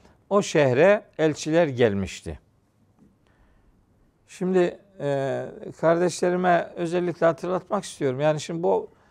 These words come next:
bu sureyi ölülere okuyor ya, mezarlıkta okuyor filan. Ya mezarlıktaki adama şimdi bu, bu misali vermek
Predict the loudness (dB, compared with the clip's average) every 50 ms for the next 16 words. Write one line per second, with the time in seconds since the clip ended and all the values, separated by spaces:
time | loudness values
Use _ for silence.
0 | _ _ _ _ _ _ _ -4 0 0 0 0 2 4 6 6 8 6 6 4
1 | 4 2 2 4 6 6 6 6 6 4 4 2 0 0 2 4 4 4 4 2
2 | 2 0 -4 -2 0 0 0 0 -2 -6 -8 _ -6 -6 -6 _ -12 -12 -12 -12
3 | -16 -16 -16 -16 -18 -20 _ _ _ _ _ _ _ _ _ _ _ _ _ _
4 | _ _ _ 2 4 4 4 4 2 -2 -2 0 0 0 2 4 4 4 2 0
5 | -2 -4 -6 -4 -2 0 0 0 0 -2 -2 0 -2 -2 -2 -4 -8 -10 -12 -8
6 | -8 -8 -6 -4 -4 -4 -4 -6 -8 -14 -18 -14 -12 -10 -8 -8 -8 -6 -2 -2
7 | -2 0 0 -2 -2 -2 -4 -6 -8 -10